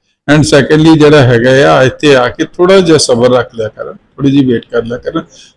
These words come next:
ਦੂਜਾ, ਅਸੀਂ ਤੇ ਆਪਣੀਆਂ ਜੋ ਸਾਡੀਆਂ ਜ਼ਿੰਮੇਵਾਰੀਆਂ ਅਸੀਂ ਤੇ ਉਹ ਪੂਰੀਆਂ ਕਰਦੇ ਹੀ ਆ, but ਬੜੀ ਸ਼ਰਮ ਦੀ ਗੱਲ ਹੈ, ਮੈਨੂੰ ਬੜੇ ਸ਼ਰਮ ਨਾਲ ਕਹਿਣਾ ਪੈਂਦਾ ਆ ਕਿ ਜਦੋਂ ਮੈਂ ਸਾਰਾ ਕੁਛ, ਅਹ, ਠੀਕ ਕਰਵਾ ਕੇ ਵੀ ਰੱਖਦਾ ਤਾਂ ਲੋਕੀ ਆ ਕੇ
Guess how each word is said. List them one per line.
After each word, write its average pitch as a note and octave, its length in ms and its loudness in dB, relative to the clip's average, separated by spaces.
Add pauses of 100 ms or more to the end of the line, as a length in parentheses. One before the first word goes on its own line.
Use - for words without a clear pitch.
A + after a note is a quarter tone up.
ਦੂਜਾ, C#3 460 2 (500)
ਅਸੀਂ E3+ 180 2
ਤੇ E3+ 140 4
ਆਪਣੀਆਂ E3 320 0
ਜੋ D3 220 4
ਸਾਡੀਆਂ D#3+ 340 2
ਜ਼ਿੰਮੇਵਾਰੀਆਂ C#3+ 640 2
ਅਸੀਂ C#3+ 200 -4
ਤੇ E3 100 -6
ਉਹ D#3 40 0
ਪੂਰੀਆਂ D#3 360 0
ਕਰਦੇ D3+ 320 0
ਹੀ D#3 180 4
ਆ, A2+ 120 -2 (500)
but D#3 160 2
ਬੜੀ D#3 300 4
ਸ਼ਰਮ E3 440 4
ਦੀ G#3 180 4
ਗੱਲ D#3+ 200 4
ਹੈ, E3 60 4
ਮੈਨੂੰ E3+ 240 0
ਬੜੇ F3 200 4
ਸ਼ਰਮ D#3 320 2
ਨਾਲ G3 220 4
ਕਹਿਣਾ F3 280 2
ਪੈਂਦਾ C#3 540 2
ਆ - 20 0
ਕਿ - 500 -6
ਜਦੋਂ D#3 240 4
ਮੈਂ F3 160 0
ਸਾਰਾ F3 400 0
ਕੁਛ, F#3 340 -2
ਅਹ, D3+ 340 2
ਠੀਕ D#3 340 -2
ਕਰਵਾ D#3+ 280 4
ਕੇ D#3+ 160 0
ਵੀ D#3 120 4
ਰੱਖਦਾ C#3+ 320 2
ਤਾਂ D#3 140 -4
ਲੋਕੀ D3+ 460 2
ਆ C#3 160 4
ਕੇ D#3 280 0